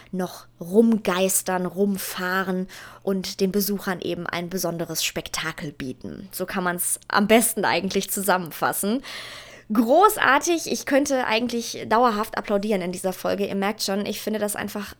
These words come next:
toll, wenn, wenn sich rund um eine Attraktion wirklich so eine Geschichte aufbaut, wenn man auch was hat, woran man sieht, okay, so und so ist das Ganze entstanden, das haben sich die Imagineers irgendwie überlegt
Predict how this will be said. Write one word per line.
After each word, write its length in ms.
toll, 460
wenn, 640
wenn 200
sich 220
rund 320
um 300
eine 240
Attraktion 800
wirklich 240
so 120
eine 200
Geschichte 720
aufbaut, 600
wenn 120
man 100
auch 160
was 300
hat, 180
woran 340
man 240
sieht, 380
okay, 260
so 200
und 140
so 100
ist 140
das 120
Ganze 260
entstanden, 800
das 220
haben 120
sich 140
die 140
Imagineers 640
irgendwie 360
überlegt 640